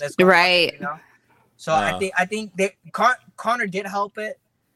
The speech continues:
Speaker 1: a lot by growing, you know, the way it did. Uh, Logan Paul and them kinda really, I don't think they really touch it too much. But like I said, U F C, Dana White's done a good job branding the, the business.
Speaker 3: Nah, no doubt. What,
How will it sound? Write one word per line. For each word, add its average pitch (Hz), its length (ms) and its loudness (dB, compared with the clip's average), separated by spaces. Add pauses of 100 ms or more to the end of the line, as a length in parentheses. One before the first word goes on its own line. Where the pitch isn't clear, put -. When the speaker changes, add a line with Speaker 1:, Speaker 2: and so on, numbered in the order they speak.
(200)
Speaker 1:
a 147 100 -8
lot 165 400 -2
by 160 160 -2
growing, 165 580 -4
you 156 80 -14
know, 151 140 -8
the 143 120 -12
way 151 200 -8
it 135 80 -12
did. 175 280 0 (920)
Uh, 151 300 0
Logan 196 280 2
Paul 190 180 2
and 185 100 0
them 180 240 -2 (160)
kinda 165 180 0
really, 156 300 -8
I 151 120 0
don't 160 140 -4
think 156 120 -10
they 143 80 -4
really 147 200 -8
touch 147 320 -2
it 147 160 -10
too 151 100 -12
much. 143 300 -2 (120)
But 143 220 2 (320)
like 151 120 -2
I - 20 -12
said, 156 220 -4
U 175 140 0
F 170 80 -4
C, 180 180 -6
Dana 170 220 0
White's 165 200 0
done 156 140 -8
a 147 40 -8
good 151 200 -10
job 151 240 -2
branding 151 420 -4
the, 139 220 -2 (240)
the 151 100 -10
business. 139 540 -8 (840)
Speaker 3:
Nah, 92 200 -10
no 104 160 -6
doubt. 107 420 -6
What, 156 300 -6